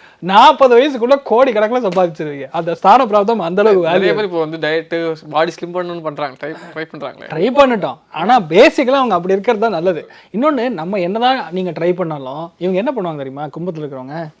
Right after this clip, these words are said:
Speaker 1: அவங்களுக்கு ஒரு நல்ல விஷயம் நடக்குதுன்னு வைங்க, அந்த டேல அதை ஸ்கிப் பண்ணிடுவாங்க. டயட், ஏதோ டயட்டும் கிடையாது, அதுவும் கிடையாது, "ஏய், வாடா, கொண்டு வந்து வேடா" அப்படிங்கிற மாதிரி இறங்க குத்த ஆரம்பிச்சிருவாங்க. சில பேர் கும்பத்துல பிறந்தவங்களாம்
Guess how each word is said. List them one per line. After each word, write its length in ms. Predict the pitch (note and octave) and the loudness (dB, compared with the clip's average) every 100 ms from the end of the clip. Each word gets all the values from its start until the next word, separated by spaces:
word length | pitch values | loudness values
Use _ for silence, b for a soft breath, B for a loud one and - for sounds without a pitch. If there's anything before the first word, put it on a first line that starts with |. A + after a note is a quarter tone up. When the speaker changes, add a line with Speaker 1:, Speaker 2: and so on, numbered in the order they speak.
| B B B B B B B B B | B B B B B B B B B
Speaker 1:
அவங்களுக்கு 340 | D#3+ G3+ F3 | 0 2 2
ஒரு 100 | E3+ | 0
நல்ல 200 | E3 A#3+ | 4 4
விஷயம் 300 | C#4 A3+ F3+ | 4 2 -2
நடக்குதுன்னு 300 | F3 E3+ G3+ | 0 0 -2
வைங்க, 340 | E3+ E3 C#3 A#2 | -4 -4 -8 -8
அந்த 300 | D3+ F3+ E3+ | -4 0 0
டேல 380 | D#3 B3 B3+ F#3 B3 - | 4 4 6 6 4 2
அதை 160 | G3 G3 | 0 0
ஸ்கிப் 220 | B3 A3+ C#4+ | 0 0 2
பண்ணிடுவாங்க. 340 | B3+ G3 D#3 | 4 2 2
டயட், 240 | E3 A#3 | 2 2
ஏதோ 360 | G#3+ G#3 A#3+ - - | 4 4 4 4 0
டயட்டும் 380 | C#3+ D#3+ F3+ G3 | -8 -2 0 2
கிடையாது, 280 | F3 E3+ F#3+ | 2 4 4
அதுவும் 180 | E3+ F#3 | 2 2
கிடையாது, 300 | F3 E3 F#3+ | 2 4 2
"ஏய், 60 | |
வாடா, 240 | D#3 F#3+ F3+ | 4 6 4
கொண்டு 200 | F3 G3+ | 2 2
வந்து 180 | F3+ | 2
வேடா" 100 | F3 | 2
அப்படிங்கிற 400 | C#3+ D#3 F#3+ F#3 | 0 0 2 2
மாதிரி 260 | F3 A3+ G3 | 2 2 4
இறங்க 220 | F#3+ A#3+ | 2 0
குத்த 300 | - G3 A#3+ | -4 -2 2
ஆரம்பிச்சிருவாங்க. 420 | G#3 E3 D#3+ C#3 | 2 0 -8 -8
சில 220 | C3 D#3+ F3 | -8 -4 -2
பேர் 180 | G#3+ | -2
கும்பத்துல 420 | A3+ F3+ G3+ G#3 G3 | -2 -4 -4 -2 -2
பிறந்தவங்களாம் 400 | F3 E3 D#3+ G3 | -2 -2 -2 -4